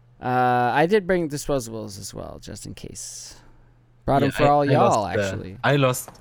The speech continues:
Speaker 2: the first pair of disposables. I accidentally disposed of them.
Speaker 1: <laughs> All right, who are some folks that you all wish you could have had an opportunity to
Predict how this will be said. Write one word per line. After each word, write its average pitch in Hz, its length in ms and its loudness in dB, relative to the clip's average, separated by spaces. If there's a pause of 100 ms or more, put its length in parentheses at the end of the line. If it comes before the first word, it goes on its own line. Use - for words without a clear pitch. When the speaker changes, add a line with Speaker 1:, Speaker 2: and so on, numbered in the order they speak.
(140)
Speaker 2:
the 110 120 -10
first - 360 -4
pair 117 160 4
of 107 220 -2
disposables. 92 760 -8 (720)
I 107 120 -4
accidentally 131 540 0
disposed 113 400 -2
of 101 100 -10
them. 107 220 -6 (580)
Speaker 1:
<laughs> 170 640 0 (1500)
All 151 120 4
right, 123 240 4
who 226 260 4
are 262 120 6
some 226 220 0
folks 185 460 2
that 156 200 2
you 160 420 2
all 143 580 2 (480)
wish 175 420 2
you 160 160 0
could 156 220 0
have 147 220 0
had 139 260 0
an 139 140 -2
opportunity 127 760 -2
to 117 500 -4